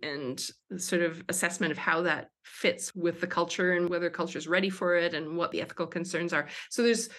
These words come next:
not a very democratic engagement with these substantial developments in science and technology that are going on. And so one worries a little bit about that, like, it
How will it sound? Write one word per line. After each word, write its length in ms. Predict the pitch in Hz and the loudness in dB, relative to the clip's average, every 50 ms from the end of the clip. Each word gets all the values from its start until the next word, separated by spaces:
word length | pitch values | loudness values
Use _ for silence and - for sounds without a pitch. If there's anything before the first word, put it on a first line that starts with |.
| - - | -8 -4
not 240 | - 226 254 262 262 | 2 4 6 6 6
a 40 | 254 | 6
very 160 | 254 214 185 | 6 4 4
democratic 760 | 185 - 196 190 185 - - 180 170 180 180 175 165 - - - - _ | 2 2 0 0 -2 -2 0 0 2 2 2 0 -2 -6 -12 -20 -16 _
engagement 680 | - 196 202 185 190 185 190 190 185 180 165 139 - - | -4 -2 -2 2 4 4 4 4 2 -2 -4 -6 -6 -8
with 220 | 143 147 147 - - _ _ _ - | -8 -10 -10 -12 -18 _ _ _ 0
these 380 | 165 165 165 - - - - - - | 0 2 2 0 -4 -6 -6 -8 -4
substantial 880 | - 190 185 - - 175 165 170 170 - - - 156 147 143 - - - _ _ _ - | -4 -4 -4 -2 0 0 0 0 0 0 0 0 2 2 0 -2 -4 -10 _ _ _ -4
developments 720 | 185 170 160 156 170 151 - - 139 - - - - - - - | 0 2 4 4 2 0 -2 -4 -4 -4 -6 -8 -8 -8 -12 -10
in 240 | - - 175 165 160 | -4 -2 -2 0 0
science 400 | - - 147 151 147 185 - - | 0 0 0 0 -2 -2 -4 -4
and 200 | 180 120 92 - | -4 -6 -6 -6
technology 580 | - - - - 175 147 175 185 180 180 165 170 | -6 -6 -4 -4 -2 0 0 0 2 2 0 0
that 140 | 170 165 | 0 -2
are 40 | 170 | -2
going 260 | 170 170 170 165 175 | -2 -2 -2 -2 0
on. 260 | 175 170 196 226 233 - - - _ _ | 0 0 0 0 -2 -6 -12 -20 _ _
And 140 | - 208 208 | 0 0 2
so 360 | 202 - 220 214 208 208 208 - - - - - - - - - - - _ | 4 6 6 6 6 6 2 -4 -12 -16 -18 -18 -20 -20 -20 -20 -20 -18 _
one 220 | - 202 220 220 208 | 0 2 2 4 4
worries 300 | 220 226 226 226 233 226 | 4 6 4 4 4 2
a 40 | 196 | 2
little 360 | 180 196 220 254 262 277 285 | 2 4 4 2 2 2 0
bit 180 | 254 320 320 | 0 -2 -2
about 300 | 311 247 294 302 - - | -2 -2 -2 -2 -2 0
that, 260 | - 277 294 339 349 339 | 0 2 2 2 0 -2
like, 220 | 202 185 185 185 - - - - - 190 185 180 - - - _ _ _ - | -4 -4 -4 -6 -10 -12 -10 -8 -6 -6 -6 -6 -8 -14 -20 _ _ _ 2
it 160 | 180 180 185 | 2 2 2